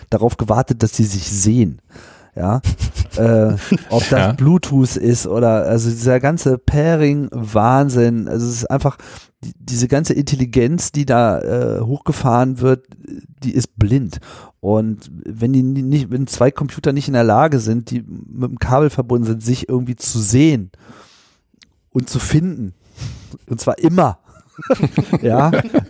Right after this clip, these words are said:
Speaker 1: <laughs> und nicht mal. So, dann, dann braucht man mit diesem ganzen Quatsch so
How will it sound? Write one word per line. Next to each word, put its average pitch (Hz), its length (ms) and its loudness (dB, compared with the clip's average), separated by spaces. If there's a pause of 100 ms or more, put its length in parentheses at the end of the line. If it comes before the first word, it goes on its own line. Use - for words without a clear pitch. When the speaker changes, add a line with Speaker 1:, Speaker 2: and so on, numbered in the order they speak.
(180)
Speaker 1:
<laughs> - 600 -2
und 151 140 2
nicht 143 180 0
mal. 117 540 4 (340)
So, 113 260 -2
dann, 127 240 0
dann 135 200 2
braucht 143 280 2
man 151 140 2
mit 135 140 -2
diesem 135 180 -2
ganzen 131 320 0
Quatsch - 500 -2
so 131 360 0